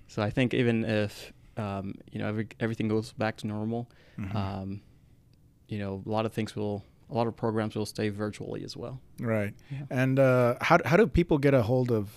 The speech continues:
Speaker 2: this, uh, retreat virtually, or, or how can they contact you about it?
Speaker 1: It's, uh,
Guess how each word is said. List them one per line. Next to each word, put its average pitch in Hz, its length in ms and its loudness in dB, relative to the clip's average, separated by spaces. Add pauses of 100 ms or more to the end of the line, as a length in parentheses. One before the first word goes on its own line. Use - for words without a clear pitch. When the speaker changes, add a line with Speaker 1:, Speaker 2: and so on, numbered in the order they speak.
(120)
Speaker 2:
this, 113 580 0 (160)
uh, 107 360 -2
retreat 107 480 -4
virtually, 101 640 -4
or, 95 340 -8 (180)
or 92 280 -10 (440)
how 127 140 -2
can 104 500 -4
they 120 120 2
contact 113 460 -2
you 104 160 -4
about 90 260 -8
it? 95 100 -16 (260)
Speaker 1:
It's, 127 260 0
uh, 127 240 4